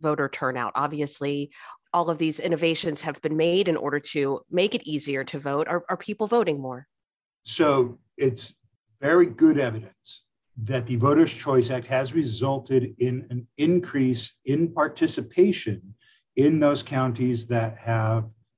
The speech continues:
Speaker 2: taken up the Voters' Choice Act. There are five counties that did in twenty eighteen. We had fifteen total in twenty twenty, and now I believe we're at twenty-six or twenty-eight counties across the state. And in those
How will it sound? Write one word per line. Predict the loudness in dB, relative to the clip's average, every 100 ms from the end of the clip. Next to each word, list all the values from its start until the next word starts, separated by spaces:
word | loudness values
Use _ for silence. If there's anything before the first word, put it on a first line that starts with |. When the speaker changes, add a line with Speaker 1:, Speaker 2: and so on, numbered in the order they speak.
| -4
Speaker 2:
taken | -2 0 0
up | 2 0 0
the |
Voters' | 0 2 0
Choice | 0 4 4 2
Act. | -8 -12
There | -14
are | -8
five | 2 4 4 2
counties | -2 -2 -2 -2
that | 0 2
did | 2
in | 2
twenty | -2 -2 -2 -2
eighteen. | -10 -6 -2 -2 -2 -6 -12 _ _
We | -6
had | -6
fifteen | -2 -2 -2 -2 -2 0
total | 2 4 6 4 2
in | -2
twenty | -2 -2 -2
twenty, | 0 0 0 -2 -8 _ _
and | 0
now | 2 2
I | 0
believe | 4 4 4
we're | 0 -2
at | -6
twenty-six | -12 -6 -6 -2 -2 -2 -4 -8 -6 -4 -2
or | -2
twenty-eight | 0 0 4 2 2
counties | 0 0 0 -2
across | -2 -2 -2
the | -6
state. | -8 -8 -8 _ _ -20 -20 -2
And | 0 4
in | 4
those | 4 4 0 -10